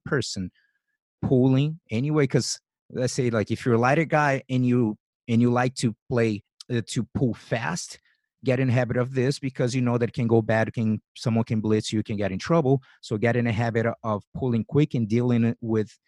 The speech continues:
people blitzing if it, if you need to take your time. So a lot of people are counting guard pulls really well, hopping over and doing all kinds of, uh, uh, athletic stuff. So people need to be more aware of that. And it's just getting, it's just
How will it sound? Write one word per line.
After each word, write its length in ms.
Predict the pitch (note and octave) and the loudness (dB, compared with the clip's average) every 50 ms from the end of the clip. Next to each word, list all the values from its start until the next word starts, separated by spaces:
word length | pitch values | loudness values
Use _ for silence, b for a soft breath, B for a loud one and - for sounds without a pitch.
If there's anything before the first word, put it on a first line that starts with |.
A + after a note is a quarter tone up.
| _ _ _ _ _ - | _ _ _ _ _ -18
people 200 | G#2+ - - A2+ | -14 -10 -10 -8
blitzing 600 | A2+ B2 B2+ C#3 C3 - - D#3+ D#3 D#3 C3 A#2 | -6 -2 -2 -2 -4 -4 -6 -4 -4 -2 -2 -4
if 120 | - - | -4 -4
it, 80 | A#2+ - _ _ - | -8 -10 _ _ -14
if 160 | A#2 - - | -14 -10 -6
you 60 | B2 | -2
need 180 | A#2 A#2+ A2+ - | 0 0 -2 -2
to 60 | - A#2+ | -4 -8
take 100 | G#2+ - | -6 -6
your 100 | G#2 F#2+ | -10 -12
time. 500 | - - E3 D#3+ D3+ D3+ D3+ D3+ D3+ C#3+ b b b b b b b b b | -8 -4 -2 0 0 0 0 0 -2 -2 b b b b b b b b b
So 400 | - - - A2+ A2 A2+ G#2+ - _ _ - | -14 -8 -4 -2 -2 -2 -2 -6 _ _ -6
a 60 | G#2 | -2
lot 160 | G#2 B2+ B2+ A#2 | -2 0 0 -2
of 40 | - | -2
people 220 | B2+ A#2+ - B2+ | -4 -4 0 0
are 120 | A2+ G#2+ - _ - | 0 0 -2 _ -10
counting 540 | - C3 C3 C3 C3+ C3 A#2+ A2+ A2+ G#2 - _ _ _ _ G2+ | -4 -2 0 2 2 2 2 0 0 -2 -6 _ _ _ _ -2
guard 260 | A#2+ A#2+ C3 B2 - | 0 2 2 0 -2
pulls 260 | - A2+ A2 G2 G2+ | -4 -6 -6 -6 -6
really 360 | G#2+ A#2 D3 F3+ E3+ C#3+ B2 | 0 4 6 6 8 8 6
well, 300 | A2 G#2+ A#2+ B2 B2+ A2+ | 4 6 4 4 4 2
hopping 400 | - - C3 B2+ B2+ - B2 A#2+ | 0 0 -2 -2 -2 0 0 2
over 260 | B2 B2 B2 A2+ B2 | 2 2 0 0 -2
and 140 | A#2+ A#2 A2 | -2 -2 -2
doing 140 | A#2 A2+ G#2+ | 0 0 0
all 120 | A2+ C3 | 2 0
kinds 360 | C3 - - B2 B2+ B2+ A2 B2 | 0 0 -2 0 0 2 2 2
of, 200 | A#2+ G2+ - - | 0 0 -2 -6
uh, 360 | - A2+ G#2+ G2+ G2 G2 F#2+ - _ _ _ _ _ _ _ - | -6 -4 -2 -2 -2 -4 -6 -10 _ _ _ _ _ _ _ -10
uh, 200 | G2+ G2 G2 - - | -10 -10 -10 -8 -10
athletic 460 | A#2+ - - A2+ A#2+ B2+ A#2+ G#2+ - | -12 -12 -6 -2 -2 -2 -2 -2 -6
stuff. 300 | - - - A#2 B2+ B2 | -8 -8 -4 -4 -4 -4
So 120 | - A2+ | -4 -6
people 280 | G#2+ - A#2+ A2+ - A2+ | -6 -6 -6 -6 -2 -2
need 160 | A2 A2+ A2 | -2 -2 -2
to 140 | - - A2 | -4 -8 -12
be 380 | G2+ A2 A2 A2 A2 G#2+ G#2+ G#2 E2+ - _ - | -8 -4 -2 -2 0 0 -2 -4 -6 -12 _ -8
more 240 | A2+ A2+ A2 A2 A2+ - | -4 -2 -2 -2 -2 -4
aware 360 | - G2 F#2+ G2+ G#2 A2 B2+ | -6 -6 -4 -4 -2 -2 -2
of 80 | C3+ | -2
that. 180 | D3+ D3+ D#3+ E3+ G3 B B B B B B _ - | 0 -2 -2 -4 -6 B B B B B B _ -6
And 400 | - E3 E3 D#3+ D#3+ D#3+ D3+ - _ _ _ _ _ _ _ _ _ _ _ _ _ _ - | -2 -2 0 0 0 -2 -4 -6 _ _ _ _ _ _ _ _ _ _ _ _ _ _ -2
it's 120 | - C#3+ | 0 2
just 260 | E3 D#3+ B2+ B2+ A2+ A2 | 2 2 2 0 0 4
getting, 400 | D3+ D3+ D3 D#3 D#3+ E3 D#3+ D#3 | 6 6 6 6 6 4 2 2
it's 240 | C3+ C3+ C3 A#2+ | 2 -2 -2 0
just 200 | C3 D#3+ D#3+ - | 2 0 -2 -2